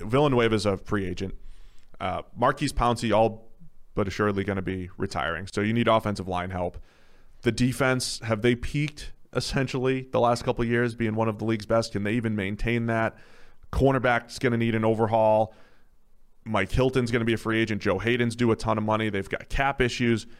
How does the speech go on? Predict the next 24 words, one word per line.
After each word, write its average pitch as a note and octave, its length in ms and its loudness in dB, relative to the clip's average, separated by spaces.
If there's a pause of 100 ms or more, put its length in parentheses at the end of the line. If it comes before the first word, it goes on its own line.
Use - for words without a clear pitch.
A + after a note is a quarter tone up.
and G#2+ 100 -4
they G2+ 60 6
have F#2+ 120 2
no A#2+ 280 6
idea G#2+ 200 4
what G2+ 140 2
they G2 120 -4
have E2+ 360 -4 (460)
in G2 100 -6
Big F2 260 -4
Ben. C#2 240 -6 (520)
Should A#2 240 -2
they C3+ 160 4
just C3 480 -2
treat - 500 -2 (380)
this A#2 240 0
offseason G2+ 560 -2
as F#2+ 140 -8
the - 80 -14
first B2 260 0
step G#2+ 320 0
in G#2 80 -2
the F#2 100 -4
rebuild? G#2 560 0